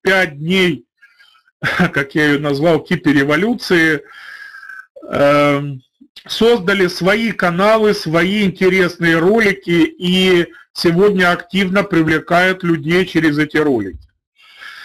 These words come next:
Вот пока на экране у вас щас будет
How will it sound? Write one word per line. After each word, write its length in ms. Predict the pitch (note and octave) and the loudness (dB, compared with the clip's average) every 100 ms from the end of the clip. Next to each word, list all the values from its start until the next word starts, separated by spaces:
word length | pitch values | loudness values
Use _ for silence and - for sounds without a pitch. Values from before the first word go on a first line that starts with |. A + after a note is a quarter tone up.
| - - - - | -20 -20 -14 -4
Вот 280 | G#3 G#3 - | -4 -2 -2
пока 520 | F3+ F3+ G3+ G3+ F3+ | -2 0 0 2 0
на 240 | F3 F3 | 0 -2
экране 720 | F3 F3 F3+ E3+ D#3 C#3+ C3 C#3 _ _ _ _ E3+ - A#2+ _ _ _ _ _ _ _ _ - - - _ D#3 | -2 -2 0 0 -2 -4 -6 -14 _ _ _ _ -12 -12 -14 _ _ _ _ _ _ _ _ -20 -20 -20 _ -10
у 140 | C#3 | -4
вас 140 | D#3 | -2
щас 220 | - D#3+ C#3+ | -2 -4 -2
будет 540 | D#3 D#3+ D3 - | 0 2 2 -2